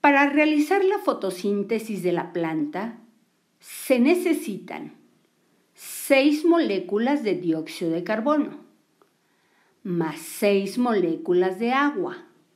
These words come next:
más la energía solar, que es atrapada por la clorofila. Y nos va a dar como resultado glucosa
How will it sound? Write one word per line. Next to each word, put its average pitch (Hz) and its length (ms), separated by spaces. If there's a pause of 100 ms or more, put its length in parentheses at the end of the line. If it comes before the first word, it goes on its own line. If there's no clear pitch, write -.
(920)
más 185 460
la 170 160
energía 170 680
solar, 262 720 (920)
que 233 320
es 320 160
atrapada 208 800
por 190 200
la 165 200
clorofila. - 680 (1800)
Y 339 140
nos 370 260
va 302 100
a 247 60
dar 170 520
como 180 300
resultado 185 1200 (1000)
glucosa 202 1160